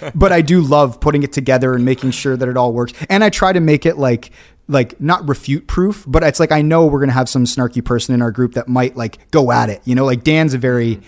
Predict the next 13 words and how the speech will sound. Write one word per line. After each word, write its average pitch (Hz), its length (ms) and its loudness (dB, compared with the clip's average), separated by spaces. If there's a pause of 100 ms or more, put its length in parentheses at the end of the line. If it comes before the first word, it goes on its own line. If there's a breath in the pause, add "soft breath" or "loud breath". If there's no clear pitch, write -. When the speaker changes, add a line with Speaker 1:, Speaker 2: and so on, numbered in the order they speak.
(140)
Speaker 2:
smart 139 440 0
Speaker 1:
Yeah, 101 120 -10
yeah. 95 200 -10
Speaker 2:
basketball 131 320 0
mind. 104 120 -6
He 107 40 -4
works 110 200 -6
in 120 60 -6
analytics, 117 460 -4
obviously, 113 260 -6
with 98 80 -10
the 104 60 -10
Leafs, 113 340 -2